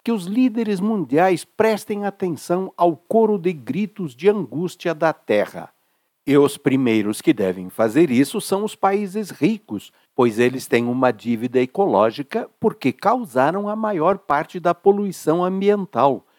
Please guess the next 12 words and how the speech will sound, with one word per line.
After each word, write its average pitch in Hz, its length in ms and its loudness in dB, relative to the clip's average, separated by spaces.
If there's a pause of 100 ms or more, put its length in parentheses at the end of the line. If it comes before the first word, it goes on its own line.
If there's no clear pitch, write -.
prejudicando 120 840 0
a 120 60 4
música 110 520 -2
da 104 160 2
natureza. 98 760 -4 (340)
Essa 117 260 0
doce 151 380 2
canção 113 640 0
é 98 80 4
acompanhada 107 760 -2
por 127 220 0
um 151 220 -4